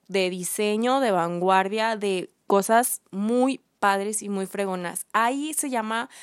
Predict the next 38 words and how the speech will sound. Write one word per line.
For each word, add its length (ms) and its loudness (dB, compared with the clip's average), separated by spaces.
la 180 0
colonia 380 -4
El 100 -16
Cuecillo. 600 -6
Y 180 0
ahí 360 2
es 140 0
así 200 0
como 300 -2
típico 400 -8
que 140 -6
toda 240 2
la 120 0
gente 300 -8
se 120 0
dedica 340 -6
a 20 -4
lo 120 -4
mismo. 420 -10
Todos 260 4
se 80 -4
dedican 460 -4
al 160 -6
calzado, 560 -2
todos 240 -8
se 80 -10
dedican 520 -6
a, 320 -6
a, 640 0
a 100 -4
la 140 -2
fabricación 580 -6
de 80 -10
todo 180 -6
este 280 -12
tipo 240 -8
de 80 0
artículos. 680 -4